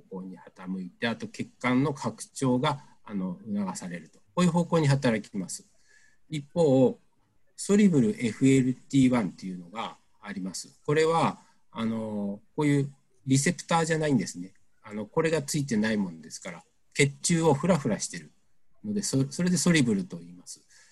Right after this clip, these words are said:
プレエクランプシアの、あの、胎盤の状態では、あの、これが多く産生されてしまうんですね。そうすると、これがこう、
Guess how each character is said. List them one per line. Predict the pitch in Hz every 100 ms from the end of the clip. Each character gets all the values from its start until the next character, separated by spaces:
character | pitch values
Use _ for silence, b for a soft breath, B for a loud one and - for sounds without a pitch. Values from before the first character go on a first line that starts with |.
| b _ _ _ _
プ | -
レ | 165
エ | 170
ク | 180
ラ | 175
ン | 175
プ |
シ | - 156
ア | 135
の、 | 147 139 113
あ | 123
の、 | 117 113 110 104 101 101 - _ - _ _
胎 | - 117
盤 | 117 117
の | 113
状 | 107 107
態 | 104 113
で | 113
は、 | 110 98 _ _ _ _
あ | 113
の、 | 104
こ | 101 -
れ | 139 147
が | 135
多 | 127 - 170 180
く | - 127 104 -
産 | - - 113
生 | - 110
さ | 104
れ | 98
て | 98
し | - 98
ま | 92
う |
ん | 87
で | -
す | 113
ね。 | 117 b b b _
そ | -
う |
す | 139
る | 151
と、 |
こ | 185
れ | 185
が | 185 170
こ | - 170 170
う、 | 160